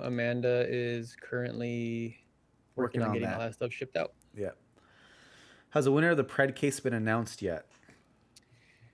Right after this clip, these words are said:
Speaker 1: Not announced, but contacted, and computer h-, is being built. I personally saw it with my own two ni-,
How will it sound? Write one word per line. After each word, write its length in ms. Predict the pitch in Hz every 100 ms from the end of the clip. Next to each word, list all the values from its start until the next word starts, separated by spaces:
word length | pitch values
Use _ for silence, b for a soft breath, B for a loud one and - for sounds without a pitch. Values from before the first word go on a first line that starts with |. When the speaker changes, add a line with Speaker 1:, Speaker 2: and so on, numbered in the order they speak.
| b _
Speaker 1:
Not 180 | 139 165
announced, 680 | 196 165 139 143 165 185 -
but 200 | 135 139 _ _ _ _
contacted, 760 | - 143 139 156 147 165 160
and 580 | 147 127 123 123 120 120
computer 840 | - 127 - 135 139 135 135 135 127 117
h-, 60 | - -
is 340 | 131 131 131
being 340 | - 127 123 120
built. 360 | 135 151 165 - - -
I 760 | 123 117 117 117 117 117 117 - _ _ _ _ _
personally 560 | 135 127 127 127 123 117
saw 300 | - 113 120
it 80 |
with 140 | 113 113
my 100 | 113
own 160 | 117
two 160 | 120 135
ni-, 240 | 127 117